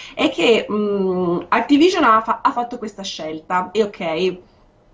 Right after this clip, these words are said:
però Activision è anche quella che si è portata in casa Blizzard, che è un mondo completamente diverso, che comunque continua a mantenere da un certo punto di vista la sua indipendenza, che però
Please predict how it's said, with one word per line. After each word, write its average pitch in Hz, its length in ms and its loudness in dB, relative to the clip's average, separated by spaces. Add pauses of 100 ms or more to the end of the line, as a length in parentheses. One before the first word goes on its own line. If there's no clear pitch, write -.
(400)
però 294 200 4
Activision 269 480 0
è 208 60 0
anche 226 260 -2
quella 233 240 2
che 226 120 -8
si 214 120 -6
è 196 80 -4
portata 202 420 -2
in 180 80 -4
casa 190 320 0
Blizzard, 165 680 -2
che 190 200 2
è - 20 8
un 190 160 4
mondo 277 320 4
completamente 240 640 2
diverso, 214 800 0 (320)
che 190 560 0
comunque 220 540 4
continua 214 380 2
a 202 40 4
mantenere 202 840 2
da 185 120 0
un 196 80 -4
certo 202 240 -4
punto 202 220 -4
di 208 100 0
vista 226 240 2
la 185 80 2
sua 196 140 0
indipendenza, 220 760 2
che 214 140 -8
però 220 420 4